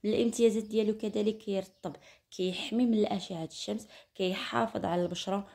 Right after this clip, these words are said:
وعلى الانسجه ديالها من التلف. اس في ار كيوفر لكم الحمايه البنات حتى تقريبا لاربعه ديال السوايع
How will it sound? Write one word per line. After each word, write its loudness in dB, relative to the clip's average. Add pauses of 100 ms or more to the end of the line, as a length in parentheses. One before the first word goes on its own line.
(160)
وعلى 2
الانسجه -2
ديالها -2
من 0
التلف. -4 (540)
اس -4
في 2
ار 2
كيوفر 0
لكم -2
الحمايه -2
البنات -2 (260)
حتى -6
تقريبا -2
لاربعه 2
ديال 2
السوايع 2